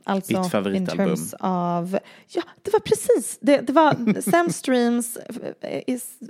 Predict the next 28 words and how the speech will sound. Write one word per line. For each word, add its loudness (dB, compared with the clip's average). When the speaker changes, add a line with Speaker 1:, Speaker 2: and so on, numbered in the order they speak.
Speaker 1:
sämst -4
in 0
terms -2
of -2
listettor. -2
Speaker 2:
Mm. 0
Speaker 1:
Personligen, 2
mitt 2
favoritalbum. -2
Speaker 2:
Mm. 0
Speaker 1:
Eh, 2
Delicate, 0
min, 0
eh, -2
favoritlåt. -4
Speaker 2:
Mm. 0
Speaker 1:
Eh, 2
och -6
jag 4
hoppas -2
att -8
det -2
albumet -2
få-, -6
får, -2
eh, 0
justice -6
nu -2